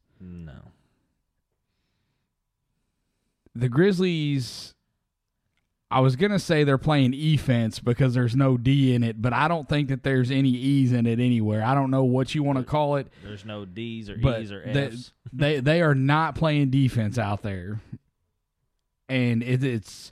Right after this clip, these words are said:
Speaker 2: the Mavericks are statistically one of the worst defensive teams in the league, and they held the Grizzlies under a hundred points.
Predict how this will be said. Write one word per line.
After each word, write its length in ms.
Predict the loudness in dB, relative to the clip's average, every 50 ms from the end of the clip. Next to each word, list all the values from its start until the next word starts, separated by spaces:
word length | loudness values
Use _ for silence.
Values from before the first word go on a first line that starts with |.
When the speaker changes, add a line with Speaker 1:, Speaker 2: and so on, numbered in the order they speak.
| _ _ _ _ _ _ _ _ _ _ _ _ _ _ _ _ _ _ _ _
Speaker 2:
the 160 | 0 2 4
Mavericks 720 | 4 4 4 4 2 2 2 0 0 0 -4 -10 -16 -18 -20 _ _ _ _ 4
are 140 | 4 4 4
statistically 760 | 4 0 -2 2 6 6 6 6 4 0 -2 2 2 2 2
one 280 | 2 2 2 2 2 2
of 220 | 0 0 0 2
the 200 | 4 4 4 4
worst 420 | 4 2 2 2 2 0 -2 0
defensive 600 | 0 2 2 2 2 0 0 0 0 -2 -2 -2
teams 320 | 0 0 0 0 2 2 2
in 80 | 2 4
the 80 | 4
league, 560 | 4 6 6 6 6 4 2 -2 -8 -12 -16 -18 _ _ _ _ _ _ _ _ _ _ _ _ _ _ _ _ 0
and 100 | 2 4
they 120 | 4 4
held 200 | 4 2 2 2
the 60 | 2
Grizzlies 440 | 4 6 6 4 6 4 2 2 4
under 220 | 4 4 4 2 2
a 60 | 2
hundred 260 | 2 2 2 0 -2
points. 600 | -2 -2 -2 -2 -2 -4 -8 -10 -14 -20 -20 -20